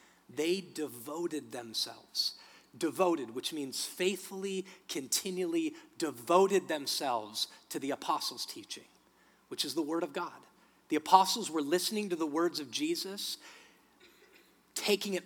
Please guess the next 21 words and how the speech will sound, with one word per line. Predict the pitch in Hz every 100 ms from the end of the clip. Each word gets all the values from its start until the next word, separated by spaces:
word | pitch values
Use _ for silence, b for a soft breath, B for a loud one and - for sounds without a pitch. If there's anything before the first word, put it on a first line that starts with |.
| -
all | 180 214 233
the | 220
way | 208 190
through | 196 196
the | 160
grid | 120 143 175 196 -
of | 143 -
all | 170 185 214
the | 202 -
Old | 180 180
Testament, | - 185 - - 180 180 -
all | 165 220
the | 190
truth | 196 - 208 180
that | 190 -
they | 180
had | 170 170
known, | 170 170 175 180 B B
and | 165
they | 165
went, | 156